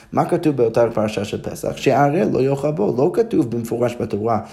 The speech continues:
שהאונן לא יכול לאכול. זה אנחנו לומדים ממעשר, איזה גזירה שווה או לימוד ממעשר שמלמד אותנו שגם בקורבן פסח האונן לא יכול לאכול. אבל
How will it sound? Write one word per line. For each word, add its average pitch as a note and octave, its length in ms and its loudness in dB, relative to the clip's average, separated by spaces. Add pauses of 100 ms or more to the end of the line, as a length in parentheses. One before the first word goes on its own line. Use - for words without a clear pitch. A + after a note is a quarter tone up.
(120)
שהאונן A2+ 600 2
לא G#2+ 80 2
יכול G#2 340 -2
לאכול. - 300 -6
זה D#3 140 2
אנחנו F3 260 -2
לומדים F3+ 280 0
ממעשר, G3 480 0 (280)
איזה A2 200 -2
גזירה A#2 320 2
שווה D3 400 0
או A#2 100 0
לימוד C3 360 2
ממעשר F3+ 440 -2
שמלמד D3 380 -2
אותנו D3+ 240 -2
שגם C#3+ 320 -4
בקורבן B2 260 -4
פסח C3+ 340 -2
האונן B2 360 2
לא A#2+ 120 6
יכול A2+ 220 0
לאכול. - 300 -6 (380)
אבל - 220 -8